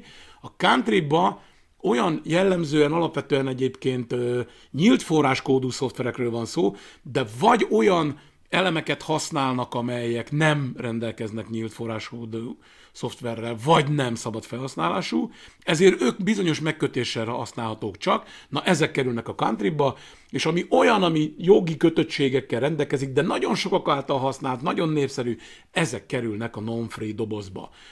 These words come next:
Mind a Cantrib, mind a non-free, non-, mind a non-free firmware dobozból én, mint felhasználó válogathatok.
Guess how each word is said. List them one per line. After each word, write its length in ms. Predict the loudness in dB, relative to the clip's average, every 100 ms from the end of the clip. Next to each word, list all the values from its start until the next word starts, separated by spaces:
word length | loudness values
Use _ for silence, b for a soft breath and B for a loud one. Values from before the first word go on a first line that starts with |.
| B B
Mind 300 | 2 2 2
a 80 |
Cantrib, 420 | 0 -4 -2 -4 -2
mind 220 | -2 -2
a 60 |
non-free, 440 | -2 -4 -4 -6 -4
non-, 220 | -4 -2
mind 200 | -2 -2
a 60 | -2
non-free 440 | -2 -4 -4 -6
firmware 600 | -2 -2 0 -2 -4 -6 -10 B B
dobozból 800 | 2 4 8 6 6 4 4 2 B B
én, 260 | 0 4 4
mint 220 | 2 0
felhasználó 760 | 2 2 2 -2 -2 -2 0
válogathatok. 760 | -2 -4 -4 -4 -4 -4 -4